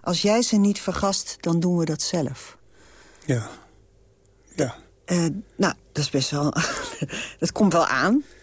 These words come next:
Speaker 2: Ja, maar dat,
Speaker 1: Eh,
Speaker 2: dat zijn dus niet de Ajax-supporters, dat zijn dus de,
Speaker 1: De tegenstanders,
Speaker 2: tegenstanders.
Speaker 1: van de Joden, van de,
Speaker 2: Hè,
Speaker 1: van
Speaker 2: van
Speaker 1: Ajax.
Speaker 2: Feyenoord,
Speaker 1: Ja.
Speaker 2: of van, nou, noem maar op. Eh, ja,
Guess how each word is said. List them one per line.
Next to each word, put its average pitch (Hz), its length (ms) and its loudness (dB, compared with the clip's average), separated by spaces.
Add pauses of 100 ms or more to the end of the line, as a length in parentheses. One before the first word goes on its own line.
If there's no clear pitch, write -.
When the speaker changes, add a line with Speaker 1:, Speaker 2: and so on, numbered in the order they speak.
(320)
Speaker 2:
Ja, 131 220 0 (380)
maar 139 200 0
dat, 143 200 2
Speaker 1:
Eh, - 80 -2
Speaker 2:
dat 120 220 0
zijn 113 280 0
dus 107 200 -2
niet 120 180 2
de - 80 -2
Ajax-supporters, 139 880 0
dat 113 140 -4
zijn 110 240 -2
dus 101 200 -2
de, 98 320 -2
Speaker 1:
De 151 100 2
tegenstanders, 120 580 2
Speaker 2:
tegenstanders. 160 440 0
Speaker 1:
van 156 140 2
de 139 120 2
Joden, 139 340 2
van 147 180 -4
de, 135 60 0
Speaker 2:
Hè, 135 140 -2
Speaker 1:
van 131 180 -2
Speaker 2:
van - 80 0
Speaker 1:
Ajax. - 180 -2
Speaker 2:
Feyenoord, 120 720 2
Speaker 1:
Ja. 202 120 2
Speaker 2:
of - 80 -4
van, 104 460 -6
nou, 101 140 -2
noem 104 200 2
maar 101 120 0
op. 131 280 0
Eh, 117 260 -6 (1600)
ja, 127 240 -2